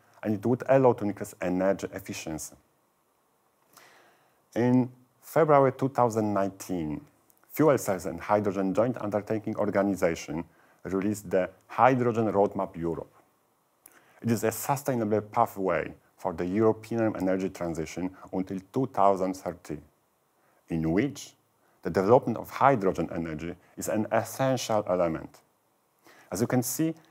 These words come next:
among milestones on the roadmap, we can find, for example, three point seven million, mm, passenger cars and forty-five thousand fuel cell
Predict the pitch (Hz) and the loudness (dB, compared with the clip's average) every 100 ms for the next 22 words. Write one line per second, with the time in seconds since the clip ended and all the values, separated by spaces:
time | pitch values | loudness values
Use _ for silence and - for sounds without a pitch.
0 | - 107 104 85 80 90 104 95 - - | -6 -2 0 0 4 10 10 8 0 -8
1 | 65 69 - - 78 85 92 - 101 104 | -12 -12 -14 -10 -2 0 0 0 -2 -2
2 | - _ _ _ _ - 113 104 113 107 | -6 _ _ _ _ -4 -4 0 -2 0
3 | 117 110 110 110 113 107 - - 147 143 | 0 0 2 0 0 -8 -8 -2 0 -2
4 | 143 123 120 107 - 110 98 95 95 92 | 0 0 0 -4 0 0 2 2 0 -2
5 | 95 98 98 - - 92 92 95 - 104 | -6 -6 -8 -10 -10 -4 -2 -2 -4 -6
6 | 117 107 80 76 - 57 - - _ _ | -2 0 -2 -6 -4 -6 -6 -20 _ _
7 | _ - 92 - 147 143 135 131 120 123 | _ -8 -6 2 2 2 0 2 2 2
8 | 120 120 - 131 123 - | 2 2 0 0 2 0